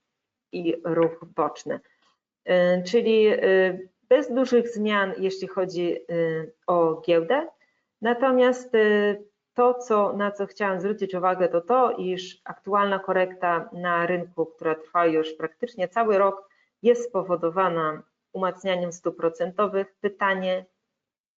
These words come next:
ile Fed jeszcze jest w stanie, y, kontynuować tą agresywną politykę. Y, giełda już dyskontuje w przód, y, pozytywne, mm, zmiany, dlatego widzimy na S P five hundred, y, wzrost w ostatnich tygodniach aż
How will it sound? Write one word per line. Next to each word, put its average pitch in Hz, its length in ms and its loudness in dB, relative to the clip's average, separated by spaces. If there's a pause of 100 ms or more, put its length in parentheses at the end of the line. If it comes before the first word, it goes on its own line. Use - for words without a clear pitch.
ile 233 380 2
Fed 190 300 0
jeszcze 180 540 -2
jest 190 280 -4
w - 80 -20
stanie, 170 380 -2 (500)
y, 170 300 0
kontynuować 185 760 0
tą 165 180 0
agresywną 165 560 -2
politykę. 170 640 -2 (880)
Y, 185 200 4
giełda 214 420 2
już 202 360 2
dyskontuje 196 720 -2
w 180 100 -10
przód, - 500 -4
y, 165 380 2
pozytywne, 185 880 0 (180)
mm, 165 420 -14 (300)
zmiany, 180 600 -2
dlatego 180 540 0
widzimy 170 480 -2
na 165 400 0
S - 180 -6
P 170 140 -10
five 170 260 -6
hundred, 165 460 -2
y, 160 180 -2
wzrost 170 580 -2
w - 40 -8
ostatnich 165 640 -6
tygodniach 160 640 -2
aż 185 260 -4